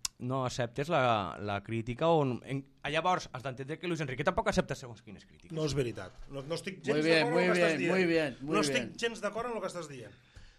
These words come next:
Speaker 2: Luis Enrique
Speaker 1: Salvant les distàncies, que Luis Enrique
Speaker 2: no,
Speaker 1: és un professional
Speaker 2: a tu no,
Speaker 1: i
Speaker 2: a tu no t'ha dit ningú que jo no veiés tot el que va passar a la segona volta d'aquell any. Eh,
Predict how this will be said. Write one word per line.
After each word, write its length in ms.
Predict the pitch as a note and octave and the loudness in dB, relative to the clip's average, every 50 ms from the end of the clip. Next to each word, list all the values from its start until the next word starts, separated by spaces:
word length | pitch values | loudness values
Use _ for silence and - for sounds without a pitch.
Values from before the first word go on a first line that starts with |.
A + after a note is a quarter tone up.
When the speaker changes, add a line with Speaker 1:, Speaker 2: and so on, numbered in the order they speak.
| _ _ - | _ _ -6
Speaker 2:
Luis 220 | - F3 G#3+ G#3 E3+ | -2 -2 0 2 2
Enrique 460 | G#3 G3+ F#3+ A3+ C4 C4 - D4+ D4 - | 0 2 2 0 0 0 0 -2 -2 -2
Speaker 1:
Salvant 240 | D3+ C#3 D3 E3+ | -2 0 2 2
les 80 | F3+ F3+ | 4 4
distàncies, 480 | F3+ F3 - E3+ E3 F3 E3+ - D#3+ D3+ | 4 4 8 8 8 8 8 6 6 6
que 80 | F#3+ | 8
Luis 160 | G#3+ A3+ E3 | 8 8 6
Enrique 240 | F3+ D3+ C#3+ D3+ E3+ F#3+ | 6 4 4 4 6 6
Speaker 2:
no, 80 | F3+ D#3+ | 6 6
Speaker 1:
és 60 | E3+ E3+ | 6 4
un 60 | D#3 | 0
professional 760 | D#3+ D3+ - D#3 D#3 F3+ E3+ D#3+ D3 D#3 D#3 D#3 D#3+ E3+ F#3+ | -2 -4 -2 -2 0 0 2 2 2 4 4 4 2 0 -2
Speaker 2:
a 20 | |
tu 60 | F#3+ | -4
no, 60 | - - | -4 -2
Speaker 1:
i 20 | |
Speaker 2:
a 80 | - - | 0 0
tu 140 | - - D4+ | 0 2 2
no 80 | E4 - | 2 2
t'ha 80 | B3 | 0
dit 140 | A3+ A3 G3 E3+ F#3 | 0 -2 -2 -4 -4
ningú 320 | F#3+ F#3 F3 E3 A#3 C4+ C4 - | -4 -4 -4 -4 -6 -6 -6 -4
que 80 | - F#3+ F#3 F#3 | -2 -2 -2 0
jo 160 | F#3 G#3 A3+ A#3 | 0 0 0 0
no 140 | A3 G#3+ F3 | -4 -4 -2
veiés 380 | F3+ E3+ E3 D#3+ G3 G3+ G3 - - | -2 -2 -2 -2 -4 -4 -6 -8 -6
tot 160 | - F#3+ F3+ E3 | -4 -4 -4 -4
el 20 | |
que 80 | D#3+ D#3 | -4 -6
va 140 | D3 C#3 B2+ | -8 -8 -10
passar 300 | C3 - - D3+ E3 D#3+ - - | -10 -8 -8 -8 -8 -8 -10 -10
a 60 | D3+ | -10
la 60 | C3 A#2+ | -10 -8
segona 240 | - C#3 B2 B2+ B2 A#2+ | -8 -8 -8 -8 -8 -8
volta 180 | B2+ C3+ C3 D3+ C3 | -8 -8 -10 -10 -12
d'aquell 260 | B2 A#2 B2 A2 G2 F#2 | -12 -12 -14 -14 -16 -16
any. 100 | E2+ - - _ - - - - - - - _ _ _ _ _ _ _ _ _ _ - - | -20 -20 -20 _ -20 -20 -20 -20 -20 -20 -20 _ _ _ _ _ _ _ _ _ _ -14 -8
Eh, 560 | D3 D3+ D3+ D3+ D3 D3 C#3+ C#3+ C#3+ C#3 | -6 -4 -2 -2 -2 -2 -4 -4 -6 -6